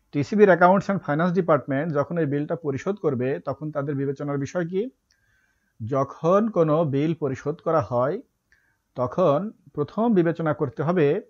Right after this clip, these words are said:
ভিডিএস এর বিষয়ে, প্রথম বিবেচনা করতে হবে যে এটা পণ্যের সরবরাহ নাকি সেবার সরবরাহ। তো এটা হলো সয়াবিন তেল। সয়াবিন তেল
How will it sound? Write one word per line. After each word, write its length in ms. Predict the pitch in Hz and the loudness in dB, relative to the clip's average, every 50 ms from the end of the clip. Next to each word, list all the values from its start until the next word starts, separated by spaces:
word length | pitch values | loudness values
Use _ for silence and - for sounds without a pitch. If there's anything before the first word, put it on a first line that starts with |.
| _ _ _ - 123 | _ _ _ -10 -6
ভিডিএস 360 | 117 123 135 139 147 151 - - | -4 -2 -2 0 -2 -2 -4 -6
এর 80 | 175 | -6
বিষয়ে, 520 | 151 143 131 - 123 117 120 131 170 226 226 | -6 -6 -6 -4 -4 -2 -2 -2 -4 -6 -10
প্রথম 380 | - - 139 120 - 175 170 | -10 -10 -12 -8 -8 -6 -6
বিবেচনা 360 | 147 143 139 135 - 143 135 | -4 -4 -4 -4 -4 -6 -6
করতে 280 | 127 139 131 113 - 160 | -6 -6 -8 -8 -6 -6
হবে 400 | 151 185 175 151 139 160 196 277 - _ _ _ _ _ _ _ _ _ _ _ _ _ _ | -4 -2 0 0 0 0 -2 -6 -10 _ _ _ _ _ _ _ _ _ _ _ _ _ _
যে 280 | - 127 139 143 139 - | -6 -4 -2 -2 -2 -2
এটা 260 | 156 147 147 180 160 135 131 139 165 165 - _ - | -4 -2 2 4 4 4 4 4 2 0 -6 _ -4
পণ্যের 340 | 160 151 156 156 156 156 | -2 -2 -2 -2 -2 -4
সরবরাহ 480 | 147 - - 151 151 160 175 202 208 247 | -4 -4 -4 -2 0 0 0 0 -2 -2
নাকি 220 | 233 175 143 - | -2 -4 -6 -8
সেবার 260 | - - 147 127 120 117 | -8 -6 -2 -2 -2 -2
সরবরাহ। 480 | - 120 107 104 113 - 101 110 - - _ _ _ _ _ _ _ _ _ _ _ _ _ | -4 -8 -8 -8 -10 -12 -12 -16 -18 -20 _ _ _ _ _ _ _ _ _ _ _ _ _
তো 80 | - | -6
এটা 100 | 170 165 165 | -2 0 0
হলো 160 | 175 196 180 | 2 2 0
সয়াবিন 480 | - - - 160 175 185 180 185 165 151 | -2 0 2 4 4 4 4 2 2 2
তেল। 260 | 165 151 165 190 226 - _ _ _ _ _ _ _ _ _ _ _ | 0 0 0 -2 -4 -8 _ _ _ _ _ _ _ _ _ _ _
সয়াবিন 400 | - - 151 151 156 170 180 175 | -6 0 2 2 4 4 2 2
তেল 180 | 170 190 185 | 0 0 0